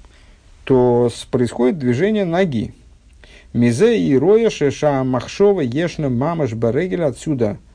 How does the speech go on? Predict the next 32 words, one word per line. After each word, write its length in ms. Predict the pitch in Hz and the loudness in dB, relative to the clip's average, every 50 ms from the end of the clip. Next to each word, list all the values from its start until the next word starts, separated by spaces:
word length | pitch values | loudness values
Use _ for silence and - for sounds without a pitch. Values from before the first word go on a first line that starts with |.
| - - - - - - | -20 -20 -20 -20 -14 -8
э, 180 | 120 113 104 | -6 -4 -4
следует, 520 | 92 - 139 180 214 240 240 254 233 165 - | -4 -4 -4 -2 -2 -2 -2 -4 -6 -6 -6
что 240 | - - 131 123 | -4 -2 0 0
мысль, 400 | 117 117 139 202 247 226 - 185 | 0 0 -2 -2 -4 -4 -2 -2
она 220 | 143 151 147 190 208 | -2 -2 -2 -2 -2
присутствует 680 | - 175 139 - - 202 190 - - 196 185 185 180 - - - - - | -4 -4 -6 -4 -6 -6 -6 -4 -2 -2 -2 -2 -6 -12 -20 -20 -20 -20
в, 400 | - - 127 123 - - - - | -18 -16 -16 -16 -14 -14 -14 -14
в 120 | - - - | -14 -8 -4
том 220 | - 147 165 165 | -2 0 0 0
числе 380 | 156 - 196 - - 139 139 151 | -2 -4 -4 -4 -2 0 0 0
и 140 | 160 160 | 0 -2
в 100 | 151 120 | -2 -4
ноге, 440 | 131 151 170 170 151 127 98 - - - - - - _ - - | -4 -4 -4 -2 -2 -2 -4 -4 -6 -10 -20 -20 -20 _ -18 -12
несмотря 380 | - 104 - 110 107 101 104 101 | -12 -8 -4 -2 -2 -2 -2 -2
на 100 | 101 98 | -4 -6
то, 100 | 98 110 | -6 -8
что 200 | 101 - 101 101 | -8 -6 -6 -6
аппаратура, 560 | 104 104 - 113 120 127 - - - - - | -4 -4 -2 0 0 -2 -2 -4 -6 -4 -4
которая 340 | - 92 - - 98 95 92 | -6 -6 -8 -6 -6 -8 -8
порождает 520 | - - 98 107 110 110 107 92 95 92 | -8 -6 -6 -6 -4 -4 -4 -6 -6 -6
мысли, 340 | 104 98 95 - - 113 107 - - - - - - - - - - | -6 -8 -8 -8 -10 -12 -14 -16 -20 -20 -20 -20 -20 -20 -20 -14 -10
это 640 | 104 101 - 104 101 92 95 92 95 98 95 92 92 | -10 -8 -4 -2 -2 -2 -2 -2 -4 -4 -6 -6 -8
с-, 280 | - - - - - - | -12 -16 -20 -20 -14 -12
э, 580 | - - - - - - - - - - - - | -10 -8 -8 -8 -8 -8 -8 -8 -8 -8 -10 -10
вроде 680 | - - - - 113 104 104 101 101 98 92 - 82 | -10 -12 -12 -12 -10 -10 -10 -8 -8 -8 -8 -6 -4
работает 500 | 92 107 117 120 120 110 - 104 104 101 | -2 -2 -2 -2 -4 -4 -4 -6 -6 -6
с 80 | - - | -6 -6
мыслью, 320 | 123 117 104 - 98 95 92 | -4 -4 -4 -6 -8 -10 -10
вернее, 480 | 107 104 - 98 95 98 98 98 101 | -8 -8 -8 -8 -6 -6 -6 -6 -6
это, 220 | 101 - - - 95 | -8 -8 -8 -6 -6
это 440 | 98 98 95 - 98 104 - 104 | -6 -6 -6 -8 -8 -6 -6 -4
разум. 380 | 117 170 240 277 277 - 107 113 | -2 -2 -2 -2 -4 -6 -8 -10